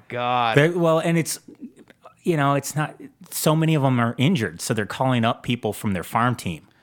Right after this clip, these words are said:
Speaker 1: Yeah.
Speaker 2: So it's really, it's the, the Worcester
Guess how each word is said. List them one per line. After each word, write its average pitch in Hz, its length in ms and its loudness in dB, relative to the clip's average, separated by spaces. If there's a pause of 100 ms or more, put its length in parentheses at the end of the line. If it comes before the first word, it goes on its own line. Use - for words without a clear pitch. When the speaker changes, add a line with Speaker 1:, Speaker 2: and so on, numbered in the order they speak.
(260)
Speaker 1:
Yeah. 113 80 -4
Speaker 2:
So 123 260 4
it's - 240 -4 (380)
really, 135 380 2 (120)
it's 117 160 -4
the, 104 240 -2 (160)
the 104 80 -2
Worcester 104 640 0